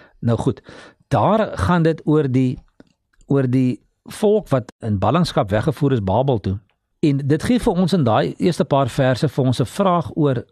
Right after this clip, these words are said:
oor passie. Ehm, daar's 'n kwessie wat spruit uit hierdie lirieke van hierdie psalm, wat, wat die skrywer laat droom, hom laat huil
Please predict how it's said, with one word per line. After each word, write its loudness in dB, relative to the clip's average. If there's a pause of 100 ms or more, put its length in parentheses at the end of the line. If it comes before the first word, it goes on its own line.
(120)
oor 0
passie. -4 (1200)
Ehm, 0 (580)
daar's 0
'n -4
kwessie 0
wat 0
spruit -2
uit 0
hierdie 2
lirieke 0
van -2
hierdie 0
psalm, -2
wat, -2 (100)
wat 0
die 0
skrywer 0
laat -2
droom, 2 (400)
hom 0
laat 2
huil 2